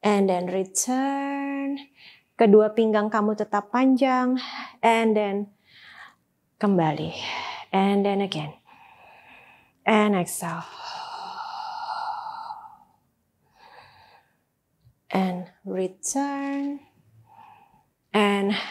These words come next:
kembali. Dua kali lagi. Down. And then putar. Putaran kepalamu mengikuti spine. Inhale, putar. Kamu lihat ke depan lagi.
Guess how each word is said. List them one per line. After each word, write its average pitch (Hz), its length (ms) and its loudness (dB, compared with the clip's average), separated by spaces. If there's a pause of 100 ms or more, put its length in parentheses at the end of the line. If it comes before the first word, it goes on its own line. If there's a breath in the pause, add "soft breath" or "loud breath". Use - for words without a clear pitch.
(280 loud breath)
kembali. 160 720 -2
Dua 180 160 6
kali 208 240 4
lagi. 175 400 0 (1500 loud breath)
Down. 214 720 2 (800 loud breath)
And 190 320 2
then 175 240 -2
putar. 226 1400 2 (1040 loud breath)
Putaran 202 460 2
kepalamu 208 480 0
mengikuti 208 560 0
spine. 214 800 -4 (480 loud breath)
Inhale, 208 800 0
putar. 214 960 -6
Kamu 214 240 -4
lihat 214 260 2
ke 233 80 0
depan 214 380 2
lagi. 190 480 -4